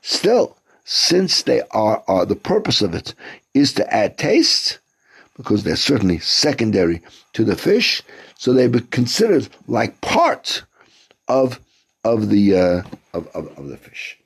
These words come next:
Okay, that's about all the time we're gonna have today to speak halacha, but Bez Hashem, we'll be back next week and speak more about the malacha of sechita.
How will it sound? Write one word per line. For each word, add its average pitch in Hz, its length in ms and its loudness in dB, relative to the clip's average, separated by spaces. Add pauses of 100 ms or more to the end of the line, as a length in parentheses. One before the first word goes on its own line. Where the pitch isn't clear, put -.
(280)
Okay, 123 340 -4 (260)
that's 151 200 -4
about 135 180 -2
all 131 160 2
the 127 100 2
time 117 380 -4 (200)
we're 113 100 0
gonna 107 180 2
have 107 220 -2
today - 340 0
to 120 140 -10
speak - 420 -4 (260)
halacha, 160 560 0 (200)
but 120 100 -2
Bez 120 200 2
Hashem, 101 340 0 (200)
we'll 110 140 2
be 120 80 4
back 107 240 0
next 113 300 -2
week 101 200 0 (380)
and 95 280 -2 (160)
speak - 420 -6 (180)
more 156 280 2
about 147 300 -2
the 147 80 -4
malacha 147 320 0
of 143 80 -4
sechita. 151 440 -6